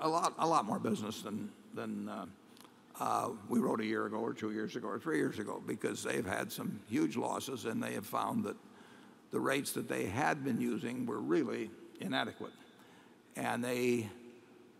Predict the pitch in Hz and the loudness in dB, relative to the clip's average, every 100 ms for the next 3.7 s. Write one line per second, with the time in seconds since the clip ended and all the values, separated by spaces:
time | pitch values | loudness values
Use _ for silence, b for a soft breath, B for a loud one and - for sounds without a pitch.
0 | - - 139 156 175 151 135 123 139 127 | -6 0 2 2 2 2 2 2 2 2
1 | 123 113 113 135 160 131 135 131 131 - | 2 -2 0 6 8 8 6 4 4 0
2 | 117 - 107 147 120 - 104 104 95 - | -4 -4 -2 -2 -2 -4 -4 -4 -4 -2
3 | 110 - - 98 101 - | -2 -2 -2 -2 -4 -6